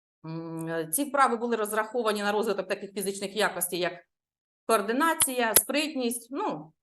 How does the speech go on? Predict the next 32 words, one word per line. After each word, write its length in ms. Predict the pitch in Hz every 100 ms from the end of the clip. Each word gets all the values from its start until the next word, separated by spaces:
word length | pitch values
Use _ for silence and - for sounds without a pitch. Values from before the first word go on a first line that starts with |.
| _
рівновага, 640 | 185 233 220 196 175 175
це 120 | 160 156
також 320 | 160 160 156
одна 240 | 170 175
із 100 | 165
складова 580 | - 160 175 175 202 208 - - _ -
координації. 920 | 202 190 185 175 135 - 135 131 143 _ _ _ _ _ -
М, 540 | 170 160 156 156 156 156 _ _ _ _ _ _ _ _ _
як 240 | - 285 311
стабілізувати 680 | 277 233 233 226 233 254 240
емоційний 480 | 214 220 233 226 190
стан 300 | 190 214 208
дітей 300 | 202 247 254
під 160 | 185
час 260 | - 208 202
війни? 440 | 196 175 139 151 156 _ _ _ _ _ _ -
Е, 120 | 160
до 120 | 175
вашої 300 | 220 262 254
уваги 300 | 214 254 240
пропоную 640 | 196 196 202 202 208 185 180
казку 520 | 226 254 - 226 214 214 - - _ _ _
про 220 | - 196
родину 640 | 190 196 196 247 240 220 233 - -
не 80 | 196
з 40 |
такими 380 | 190 208 220 202
губами, 440 | 185 180 214 277 240
як 240 | 190 190
в 40 |
усіх 300 | 180 - 214
людей. 440 | 190 165 139 123